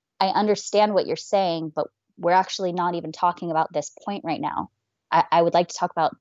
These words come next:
this point. And in my mind, for some reason, in those <laughs> moments, I immediately go to, um, anxiety and fear and, "Oh my gosh, he,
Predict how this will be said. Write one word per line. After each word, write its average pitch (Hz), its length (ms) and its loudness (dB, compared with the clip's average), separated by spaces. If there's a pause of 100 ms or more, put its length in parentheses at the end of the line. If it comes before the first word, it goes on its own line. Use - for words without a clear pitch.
(120)
this 202 240 2
point. - 440 -4 (440)
And 202 80 2
in 196 140 2
my 196 240 6
mind, 180 600 0 (240)
for 196 120 -4
some 208 500 -4
reason, 196 580 0 (120)
in 214 220 2
those 214 300 6
<laughs> 247 120 8
moments, 220 560 0 (320)
I 202 60 0
immediately 214 920 0 (380)
go 185 280 4 (160)
to, 175 440 -2 (1400)
um, 170 400 -4
anxiety 185 720 2
and 160 180 -6
fear 185 520 0
and, 160 440 -6 (300)
"Oh 180 80 0
my 175 100 2
gosh, 165 280 2
he, 170 240 0